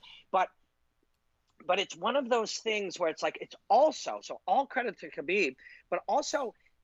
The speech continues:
that's a rare failure on McGregor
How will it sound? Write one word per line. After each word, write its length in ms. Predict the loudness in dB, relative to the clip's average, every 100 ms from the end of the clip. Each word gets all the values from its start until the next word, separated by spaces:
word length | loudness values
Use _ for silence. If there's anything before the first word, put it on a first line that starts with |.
| _ _ 0
that's 340 | 0 0 -8 _
a 40 | -6
rare 840 | -6 -2 2 4 4 2 2 -4 _ _ _
failure 540 | 0 2 2 2 0
on 200 | 0 -2
McGregor 500 | -6 0 0 0 -4